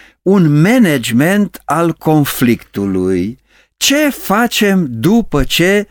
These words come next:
ne-am certat, așa, deschis sau mocnit, ca să scăpăm de încărcătura emoțională negativă? Păi,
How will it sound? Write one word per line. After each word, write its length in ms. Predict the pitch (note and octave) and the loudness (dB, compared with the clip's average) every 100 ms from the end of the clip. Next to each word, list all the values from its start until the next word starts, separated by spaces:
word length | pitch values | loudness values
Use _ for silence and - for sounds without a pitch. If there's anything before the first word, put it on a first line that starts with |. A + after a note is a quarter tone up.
| _ | _
ne-am 360 | B2 E3 F#3 | 0 2 0
certat, 960 | E3+ - C#3+ G#2+ - D#2+ F2 D3 - - _ _ _ _ _ _ | -2 -2 -2 -4 -6 -4 -2 -4 -6 -18 _ _ _ _ _ _
așa, 440 | E3 - D#3 G#2 | -2 0 -2 -4
deschis 760 | G2 B2+ B2+ - - A2 F3+ C4 | -4 -4 -2 -4 -4 0 0 0
sau 720 | - - - A#3+ B3 B3+ B3 A3 | -4 -6 -4 -2 0 2 0 0
mocnit, 840 | F3+ A3+ - A3 D3 - - - _ _ | 0 0 2 0 0 -6 -14 -16 _ _
ca 160 | D3+ D#3+ | -4 -4
să 200 | - E3+ | -2 -2
scăpăm 760 | - D#3+ D#3 C#4 D#4 B3+ C#3 - | -2 -4 -2 -2 0 0 -2 -10
de 320 | G#2+ D3 F#3 | -4 -2 0
încărcătura 1200 | E3+ E3 C#3+ C#3+ B2+ C3 A2+ F3+ G3+ G3+ F#3+ F3 - | 0 0 0 -2 -2 -4 -2 0 0 0 0 -2 -2
emoțională 1160 | C#3+ D3 C3+ - A#2 A2 C3+ E3+ E3 D#3+ D3+ - | 0 0 0 -2 -2 0 0 0 2 0 0 -2
negativă? 840 | C3+ C#3 B2 A#2+ B2 G2+ D#2 - _ _ | 0 2 0 -2 -2 -2 -4 -12 _ _
Păi, 360 | C4+ C#4 A3+ | -2 0 -2